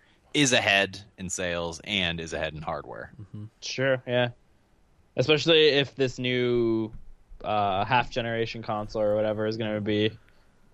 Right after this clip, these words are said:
Speaker 3: even more powerful. It was double, supposedly double the
Speaker 1: Yeah, Eric
Speaker 2: That's
Speaker 1: sent
Speaker 2: the
Speaker 1: us
Speaker 2: rumor.
Speaker 1: a, a NeoGaf post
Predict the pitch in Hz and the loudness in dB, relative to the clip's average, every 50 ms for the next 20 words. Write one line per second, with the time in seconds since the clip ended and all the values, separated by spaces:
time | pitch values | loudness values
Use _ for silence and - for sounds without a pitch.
0 | _ _ 156 151 143 139 139 139 139 131 - 147 123 120 120 120 - 131 127 92 | _ _ 4 4 6 6 6 6 6 6 6 4 6 6 6 4 2 0 2 2
1 | 143 160 175 175 151 139 131 123 - 139 139 139 160 180 190 185 185 180 - - | 4 4 4 4 4 0 -4 -2 0 0 0 2 2 0 0 0 -2 -4 -8 -8
2 | - 165 165 160 156 151 143 127 117 113 113 113 127 131 135 135 127 127 131 135 | -8 -6 -6 -6 -6 -6 -6 -2 -2 -2 -2 0 0 0 0 0 0 2 2 4
3 | 131 131 127 131 127 - - _ _ _ _ _ _ _ _ _ _ _ _ _ | 4 4 4 2 2 0 -8 _ _ _ _ _ _ _ _ _ _ _ _ _
4 | 151 208 240 233 202 - - 180 175 - 151 339 - 160 170 214 226 214 214 185 | 2 4 4 4 4 4 4 4 6 6 6 6 8 8 8 8 8 6 4 4
5 | 143 139 135 202 190 175 170 170 165 156 - - - - 143 135 135 139 147 165 | 6 6 6 8 8 8 8 6 6 4 0 -6 -4 -2 0 0 2 2 2 4
6 | 180 165 143 123 117 107 110 104 98 98 98 95 92 95 - - _ _ - - | 6 6 6 6 4 4 4 4 4 6 4 4 2 0 -6 -14 _ _ -6 -2
7 | 120 104 92 90 - - - - - - - | -2 0 0 -2 -6 -8 -10 -10 -10 -10 -10